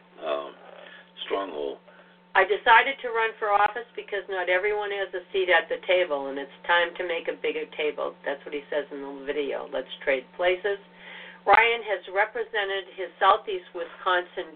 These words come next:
Speaker 2: district for twenty years and easily beat back both the primary and general election challenger in twenty sixteen. He is favored for re-election in twenty eighteen.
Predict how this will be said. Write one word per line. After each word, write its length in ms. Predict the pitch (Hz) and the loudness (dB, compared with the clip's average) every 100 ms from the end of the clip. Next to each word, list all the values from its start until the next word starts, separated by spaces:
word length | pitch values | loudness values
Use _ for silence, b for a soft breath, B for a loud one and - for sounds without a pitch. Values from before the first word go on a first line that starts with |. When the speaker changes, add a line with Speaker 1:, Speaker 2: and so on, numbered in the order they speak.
| - | 0
Speaker 2:
district 480 | 226 - - 143 - | 0 0 -8 -8 -6
for 140 | 147 135 - | -8 -8 2
twenty 240 | 185 180 | 2 4
years 400 | 170 185 175 - - - B B B B | 2 2 2 0 -8 -20 B B B B
and 180 | 170 170 - | -4 -4 -4
easily 640 | 233 247 226 185 156 147 - | -4 0 4 4 2 -2 0
beat 260 | 202 - | 0 2
back 320 | - 165 147 - | 6 8 8 6
both 220 | - 147 - | 0 0 0
the 60 | - | -8
primary 480 | - 359 392 415 403 - | 6 8 8 4 -2 -2
and 100 | 147 - | -8 0
general 420 | 170 185 190 170 | 2 4 4 4
election 400 | 156 170 - 175 156 - - | 4 2 2 -6 -8 -10 6
challenger 580 | 180 185 151 139 143 | 8 8 2 -2 -6
in 60 | 139 - | -6 -6
twenty 240 | 156 151 147 | -4 -4 -6
sixteen. 640 | - 143 - - 175 151 120 - B B B | -8 -8 -10 -10 -6 -4 -6 -14 B B B
He 160 | - 170 | 2 2
is 80 | 165 - | 2 2
favored 400 | 196 190 185 - | 6 6 4 2
for 160 | 147 151 | 0 0
re-election 680 | 160 147 151 151 - 151 135 | 2 4 4 0 -2 -6 -6
in 60 | 127 - | -8 -8
twenty 260 | 147 143 139 | -6 -6 -6
eighteen. 560 | 135 131 - 143 139 | -8 -10 -12 -14 -14